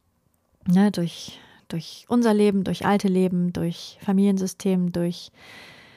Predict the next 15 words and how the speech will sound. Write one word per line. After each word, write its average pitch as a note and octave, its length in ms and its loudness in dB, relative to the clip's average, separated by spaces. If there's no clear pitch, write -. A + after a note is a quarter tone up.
durch F#3+ 160 -2
das - 180 -6
Kollektiv G3 800 -2
und F#3 500 -2
das G#3 160 -2
ist G#3 160 -6
nicht F#3+ 180 0
zu G#3+ 100 -4
unterschätzen. G3 760 -2
Das - 180 -2
sind G#3 180 0
teilweise F#3+ 540 -2
richtig A#3 500 -4
tiefe - 380 -2
Programme, F#3+ 720 -2